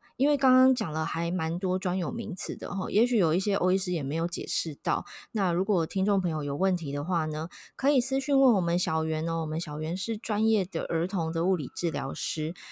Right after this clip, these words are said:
那他有一个粉丝团，那欧医师等一下会把连结放在资讯栏里头。我们最后让小圆介绍一下，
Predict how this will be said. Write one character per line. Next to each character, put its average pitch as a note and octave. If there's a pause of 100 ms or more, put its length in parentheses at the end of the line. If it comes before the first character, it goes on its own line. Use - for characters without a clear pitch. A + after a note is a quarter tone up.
那 G3+
他 F#3+
有 E3
一 C3+
个 C#3+
粉 -
丝 A#3
团， D#3 (340)
那 D#3+
欧 A#3+
医 C4+
师 C4
等 F#3
一 -
下 F3+
会 A3
把 D#3+
连 D#3
结 E3+
放 F3+
在 E3+
资 E3
讯 E3+
栏 -
里 -
头。 -
我 E3+
们 F3+ (280)
最 C4+
后 C4+
让 B3+
小 D#3
圆 D#3+
介 G3+
绍 F#3+
一 E3+
下， F3